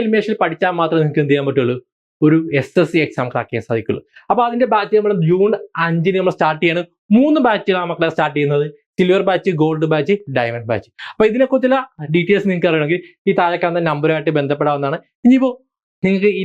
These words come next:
നമ്പർ വിളിച്ചിട്ട് കിട്ടിയില്ലെങ്കിൽ നിങ്ങൾ ഒട്ടും പേടിക്കേണ്ട ആവശ്യമില്ല, നിങ്ങളെ തിരിച്ചങ്ങോട്ട് കോൺടാക്ട് ചെയ്യുന്നതായിരിക്കും. ഒരുപാട് എൻക്വയറീസ് വരുന്നുണ്ട്, ചിലപ്പോൾ നിങ്ങൾ വിളിച്ചപ്പോൾ കിട്ടത്തില്ലായിരിക്കും, തിരിച്ച് വിളിക്കുന്നതായിരിക്കും.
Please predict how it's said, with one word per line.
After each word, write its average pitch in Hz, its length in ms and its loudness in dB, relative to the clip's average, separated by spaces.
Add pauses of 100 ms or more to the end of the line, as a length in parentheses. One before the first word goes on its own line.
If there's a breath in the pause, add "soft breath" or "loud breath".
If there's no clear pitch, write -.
നമ്പർ 165 240 0
വിളിച്ചിട്ട് 170 260 2
കിട്ടിയില്ലെങ്കിൽ 165 380 0
നിങ്ങൾ 156 200 -2
ഒട്ടും 151 280 -2
പേടിക്കേണ്ട 151 300 -2
ആവശ്യമില്ല, 147 280 -4
നിങ്ങളെ 143 180 -2 (420)
തിരിച്ചങ്ങോട്ട് 139 600 -2
കോൺടാക്ട് 120 360 -2
ചെയ്യുന്നതായിരിക്കും. 127 420 -2 (240)
ഒരുപാട് 190 260 2
എൻക്വയറീസ് 170 380 0
വരുന്നുണ്ട്, 165 280 0
ചിലപ്പോൾ 160 200 0
നിങ്ങൾ 156 140 0
വിളിച്ചപ്പോൾ 147 400 0
കിട്ടത്തില്ലായിരിക്കും, 139 520 -2 (100)
തിരിച്ച് 131 240 0 (380)
വിളിക്കുന്നതായിരിക്കും. 110 560 -2